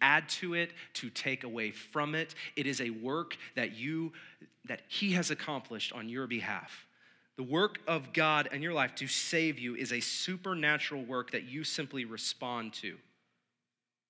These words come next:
Now, Paul says, "He himself will be saved." Meaning,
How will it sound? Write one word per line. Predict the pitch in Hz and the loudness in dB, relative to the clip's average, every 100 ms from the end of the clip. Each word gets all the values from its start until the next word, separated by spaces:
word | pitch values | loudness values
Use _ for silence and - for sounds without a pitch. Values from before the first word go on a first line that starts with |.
| _ _ - | _ _ -6
Now, | 113 90 - _ - - _ _ - | -4 -4 -10 _ -20 -20 _ _ -6
Paul | 160 160 | 0 2
says, | - 120 - - | 0 -4 -6 -18
"He | - - 208 220 | -8 2 8 10
himself | 175 190 180 - - 202 165 135 143 - - - | 10 8 8 6 8 10 8 6 -2 -10 -10 4
will | 180 190 | 6 8
be | 165 180 | 6 6
saved." | 165 - 190 175 127 98 - - | 8 10 10 10 8 2 -10 2
Meaning, | 185 160 | 6 6